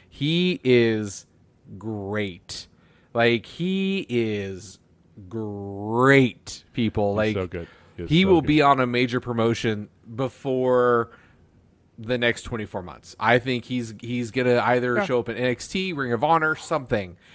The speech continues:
Speaker 1: He has got it. He is really damn good. We actually had the opportunity to talk to him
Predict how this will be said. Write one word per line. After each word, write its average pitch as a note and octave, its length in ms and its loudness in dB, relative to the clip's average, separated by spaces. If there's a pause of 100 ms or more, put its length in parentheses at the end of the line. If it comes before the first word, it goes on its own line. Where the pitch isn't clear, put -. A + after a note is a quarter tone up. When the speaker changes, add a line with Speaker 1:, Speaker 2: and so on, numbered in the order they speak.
(160)
Speaker 1:
He E3 280 0
has C3 200 4
got B2 380 4
it. D3 400 -6 (260)
He D3 220 -2
is G2+ 140 -4
really C3+ 360 -4
damn A#2+ 340 -2
good. C3+ 300 -2
We C#3+ 220 2
actually D3 320 0
had C3+ 160 2
the B2 60 4
opportunity B2+ 540 0
to A2 80 -12
talk C3 240 2
to C3 140 -2
him G#2 100 -4